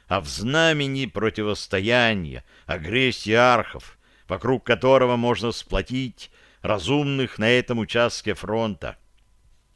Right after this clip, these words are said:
Но даже это не спасет вас от длинных рук Содружества. Они поймут,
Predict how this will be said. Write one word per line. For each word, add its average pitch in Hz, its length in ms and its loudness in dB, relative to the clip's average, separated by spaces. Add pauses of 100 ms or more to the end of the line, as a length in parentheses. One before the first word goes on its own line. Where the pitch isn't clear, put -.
(840)
Но 139 140 2
даже 165 300 10
это 151 400 2 (280)
не 120 140 0
спасет 156 460 2
вас 143 320 4
от 104 120 0
длинных 127 380 -2
рук 135 220 -4
Содружества. 110 800 -4 (640)
Они 135 200 2
поймут, 196 540 4